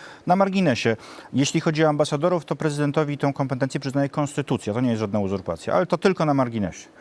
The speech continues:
Co do kwestii uwalniania więźniów, w tej wymianie Rosjanie przekazali szesnaście osób, obywateli trzech państw. Rosji, Stanów Zjednoczonych i Niemiec.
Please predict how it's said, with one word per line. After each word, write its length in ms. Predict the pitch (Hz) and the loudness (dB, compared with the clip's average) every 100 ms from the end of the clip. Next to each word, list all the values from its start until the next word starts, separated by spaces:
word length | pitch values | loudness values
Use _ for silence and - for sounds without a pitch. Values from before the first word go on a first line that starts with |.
| - - - - | -20 -20 -20 -6
Co 160 | - 180 | 0 0
do 120 | 175 | 0
kwestii 580 | - 175 - - 156 - - | 0 -2 -2 -4 -4 -4 -2
uwalniania 560 | 139 147 143 151 143 120 | 2 2 2 2 2 0
więźniów, 460 | 110 92 90 104 | 0 -2 -2 -6
w 60 | - | -2
tej 160 | 196 | 0
wymianie 520 | 202 185 143 110 107 127 - - - - | 2 2 2 0 -2 -6 -12 -20 -12 0
Rosjanie 640 | 127 139 - 175 170 165 | 0 0 0 0 0 -2
przekazali 840 | - - 151 147 135 147 139 139 135 - - | -2 -4 0 0 0 0 2 0 -2 -8 -18
szesnaście 720 | - 160 - 170 156 - 139 | -6 -4 0 0 0 0 0
osób, 340 | 110 - 175 - | 0 0 -4 -2
obywateli 420 | 143 151 156 151 | -2 -2 -2 -2
trzech 280 | - 160 - | -2 -2 -2
państw. 420 | 104 85 - - - - - - - | -4 -6 -10 -20 -20 -20 -20 -14 0
Rosji, 440 | 123 131 - 208 - - - - | 2 2 -2 -4 -6 -12 -18 -6
Stanów 320 | - 160 170 | 0 0 0
Zjednoczonych 480 | 165 160 151 156 - | 0 -2 -2 -4 -2
i 80 | 147 | 0
Niemiec. 460 | 127 87 85 - | 2 0 -8 -16